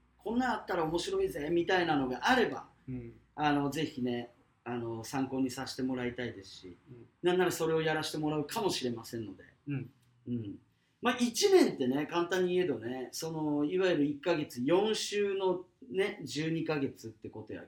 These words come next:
Speaker 1: けん。
Speaker 2: そうね。
Speaker 1: うん。ま-、毎週っ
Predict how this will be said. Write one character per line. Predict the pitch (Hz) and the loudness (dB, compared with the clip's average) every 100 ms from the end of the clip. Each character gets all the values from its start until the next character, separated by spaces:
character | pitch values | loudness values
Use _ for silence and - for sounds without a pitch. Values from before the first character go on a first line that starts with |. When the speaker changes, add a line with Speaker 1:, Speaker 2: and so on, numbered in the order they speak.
| - | -18
Speaker 1:
け | |
ん。 | 80 - _ _ | -20 -20 _ _
Speaker 2:
そ | - 117 107 | -16 -12 -12
う | 104 | -12
ね。 | 104 98 _ | -14 -16 _
Speaker 1:
う | 127 120 107 95 - _ _ _ _ _ _ - | -4 -4 -4 -10 -18 _ _ _ _ _ _ 4
ん。 | |
ま-、 | 196 262 - 202 | 6 6 4 2
毎 | 202 294 | 6 8
週 | 277 - 269 | 6 2 2
っ | 262 | 2